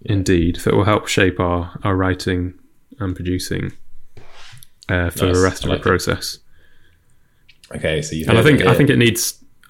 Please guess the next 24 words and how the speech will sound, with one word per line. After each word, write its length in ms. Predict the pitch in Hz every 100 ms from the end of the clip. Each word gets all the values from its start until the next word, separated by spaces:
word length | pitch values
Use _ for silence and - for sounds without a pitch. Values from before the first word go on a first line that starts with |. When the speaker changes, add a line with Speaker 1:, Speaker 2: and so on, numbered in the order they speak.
| -
Speaker 2:
it 80 | 117
needs, 400 | 127 123 - -
yeah. 280 | 107 107 82 - _ _ _
Speaker 1:
<laughs> 280 | _ _ - 110 123 123
Speaker 2:
Can't 160 | 113 107
go 80 | 95
back 220 | 98 95
on 60 | 95
it 80 | 95
now. 220 | 98 87 - _
Speaker 1:
<laughs> 240 | _ -
Speaker 2:
I 280 | 107 - - -
think 340 | - 123 120 117
it 80 |
needs 260 | 110 104 -
a 40 |
bit 160 | 92 107
of 140 | 107
dedicated 460 | - 95 87 98 -
time 300 | - 90 85
as 120 | 82
well. 220 | 92 82
I 40 | 85
think 380 | 92 92 -